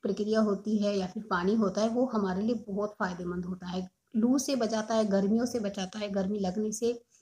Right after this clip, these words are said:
बचाता है और पानी की जो कमी होती है हमारी बॉडी में, उसको यह पूरा करता है। स्किन संबंधी समस्याएं या त्वचा संबंधी समस्याओं को रोकता है बढ़ने से और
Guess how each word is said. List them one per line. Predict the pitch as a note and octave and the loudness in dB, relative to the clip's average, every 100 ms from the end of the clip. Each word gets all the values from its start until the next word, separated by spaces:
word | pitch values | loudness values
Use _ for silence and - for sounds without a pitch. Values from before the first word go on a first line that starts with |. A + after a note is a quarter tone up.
| _ | _
बचाता | A3 A3 G3+ A3 | -2 0 0 2
है | A3+ | 2
और | A#3 | 2
पानी | A#3 G3+ A3 C4 | 4 6 6 4
की | B3+ C4 | 2 0
जो | C4 | 0
कमी | C4 G3 G3+ | 2 2 4
होती | A3 G3+ G#3+ | 4 2 0
है | G#3+ | 0
हमारी | G3 F#3+ | 0 0
बॉडी | G3 F#3 F#3 | 0 0 0
में, | G#3 | 0
उसको | A3 A#3 - A#3 | -2 -8 0 2
यह | G#3+ A3 A3 | 4 2 -2
पूरा | G3 F3+ | -4 -4
करता | G3 F#3 F#3 | -6 -8 -8
है। | D#3 C#3+ - _ _ - - _ _ | -8 -10 -14 _ _ -20 -20 _ _
स्किन | C#4+ - D#4 | -4 2 2
संबंधी | D4 A#3+ G#3 G#3 G#3+ | 4 4 4 4 2
समस्याएं | A3 A3+ G3+ G3 - G3 G3+ | 2 0 0 -2 -2 -2 0
या | G#3+ G#3+ A#3 A#3 - _ - - | -2 -2 -6 -8 -18 _ -20 -4
त्वचा | G#3+ A#3 | -2 0
संबंधी | A#3 G#3+ G3+ G3+ G#3 A3 - _ | 2 2 4 4 4 2 -2 _
समस्याओं | G#3 G3 G3+ A3 A3 | 2 2 2 0 0
को | A#3 | 2
रोकता | A3 G3 - G#3+ | 0 0 -2 -4
है | G#3+ G3+ | -2 0
बढ़ने | F#3+ G3 G3+ | 0 2 2
से | - G#3 G#3+ - | 2 0 -2 -2
और | G#3+ | -2